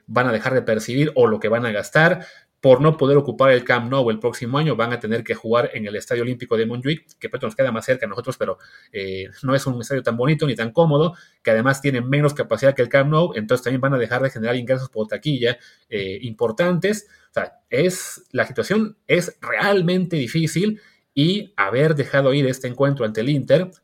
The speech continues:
pues sí, es, ha sido realmente, eh, para un, un perjuicio mucho mayor que un simple empate en un partido común y corriente de la Champions League.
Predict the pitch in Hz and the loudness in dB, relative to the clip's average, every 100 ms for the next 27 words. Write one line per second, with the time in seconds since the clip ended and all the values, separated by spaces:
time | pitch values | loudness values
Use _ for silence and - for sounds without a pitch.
0 | _ 92 - 110 101 101 - - 117 127 | _ -12 -6 -4 -4 -6 -10 -8 -4 2
1 | 139 143 - - 107 107 113 127 143 143 | 2 0 -6 -6 -4 -4 -4 -4 -6 -8
2 | _ _ _ _ 104 95 95 - - 98 | _ _ _ _ -12 -12 -14 -20 -10 -8
3 | 98 92 92 92 - 135 - 160 165 147 | -6 -8 -8 -12 -6 -4 2 4 4 2
4 | 143 156 175 160 147 131 127 123 123 160 | 2 0 4 4 4 2 0 0 4 2
5 | 170 131 127 143 143 135 127 110 107 127 | 2 0 2 0 0 -2 -2 -2 0 0
6 | 127 110 110 117 117 - 120 107 113 117 | 0 -2 -2 -6 -8 -6 -6 -6 -6 -4
7 | 110 113 110 101 95 104 98 90 92 | -2 -2 -2 -6 -6 -8 -10 -12 -14